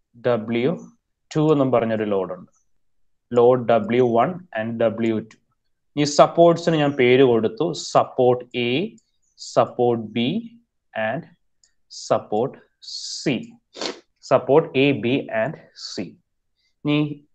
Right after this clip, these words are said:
ഇതിനകത്ത് നമ്മൾ slope deflection method apply ചെയ്യുവാണ്. അപ്പോ slope deflection method apply ചെയ്യുമ്പോൾ നമുക്ക് ഇതിന്റെ procedure എന്ന് പറയുമ്പോൾ,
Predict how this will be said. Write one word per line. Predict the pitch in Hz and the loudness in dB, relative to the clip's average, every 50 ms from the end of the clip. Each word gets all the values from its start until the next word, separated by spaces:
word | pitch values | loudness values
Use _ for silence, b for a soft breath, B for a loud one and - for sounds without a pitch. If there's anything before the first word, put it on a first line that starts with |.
| _ - | _ -2
ഇതിനകത്ത് | 175 160 202 214 214 175 139 135 123 - - 147 160 170 160 - | 0 2 4 4 4 4 4 4 2 2 2 4 4 4 4 2
നമ്മൾ | 139 127 127 127 135 | 0 2 2 2 2
slope | 135 - - - 156 147 139 143 170 175 - - - _ - 127 | 0 -2 -6 0 4 6 6 6 6 4 0 -6 -18 _ -4 -2
deflection | 127 127 127 - 143 135 131 131 - - - 165 196 208 - - - _ - | -2 -2 -2 0 2 2 2 2 0 -4 -2 -2 -2 -2 -4 -12 -14 _ 0
method | 135 143 139 143 143 - 131 120 120 135 | 2 2 2 2 4 4 4 6 6 6
apply | 190 196 185 - 160 151 143 127 | 4 4 2 2 2 2 2 2
ചെയ്യുവാണ്. | 117 123 113 101 98 95 90 85 - - _ _ _ _ _ _ _ _ b b b b b b b 175 | 0 -2 -2 -4 -4 -6 -8 -12 -14 -18 _ _ _ _ _ _ _ _ b b b b b b b 2
അപ്പോ | 170 175 190 190 - - | 4 6 6 6 6 2
slope | 185 - - 208 202 202 208 220 226 202 175 | -2 -4 0 4 4 6 6 4 4 2 0
deflection | 160 165 170 - 165 165 160 160 - 180 170 165 | -2 -2 0 2 2 2 2 2 0 -2 0 2
method | 156 139 135 - - 143 143 143 135 | 4 2 2 4 4 4 6 6 4
apply | 127 - - - 135 147 143 | 2 0 0 0 2 2 2
ചെയ്യുമ്പോൾ | 143 139 120 113 110 110 107 117 127 156 160 156 - _ _ _ b b b _ _ - | 2 0 -2 -2 -2 -2 -2 -2 -2 -4 -4 -6 -14 _ _ _ b b b _ _ 0
നമുക്ക് | 160 151 147 147 139 151 151 151 156 - - 147 | 2 2 2 2 0 2 2 0 0 -2 -4 -2
ഇതിന്റെ | 147 147 147 151 151 | 0 2 4 4 2
procedure | 143 - - - - 156 151 147 - - 208 208 214 185 208 190 180 | 2 0 -4 0 2 2 2 2 2 2 4 6 6 6 6 4 4
എന്ന് | 170 156 | 4 2
പറയുമ്പോൾ, | 139 131 120 117 117 117 113 113 113 127 143 143 | 4 4 4 4 4 2 0 -2 -2 -4 -4 -4